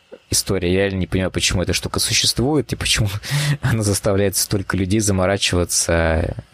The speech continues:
и с-, либо собирать, э, кучу моделей, э, для того, чтобы иметь возможность подменить, либо магниты сажать, либо прочее. Короче, но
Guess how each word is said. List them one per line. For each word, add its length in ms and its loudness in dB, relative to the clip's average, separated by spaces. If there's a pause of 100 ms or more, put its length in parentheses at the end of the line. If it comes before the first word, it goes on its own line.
и 540 4
с-, 240 -2
либо 220 2
собирать, 360 0
э, 360 -2
кучу 320 0
моделей, 600 2 (540)
э, 180 2
для 120 2
того, 200 4
чтобы 280 0
иметь 180 0
возможность 380 0
подменить, 640 2
либо 640 2
магниты 440 -2
сажать, 380 0
либо 200 2
прочее. 460 0
Короче, 480 0
но 380 2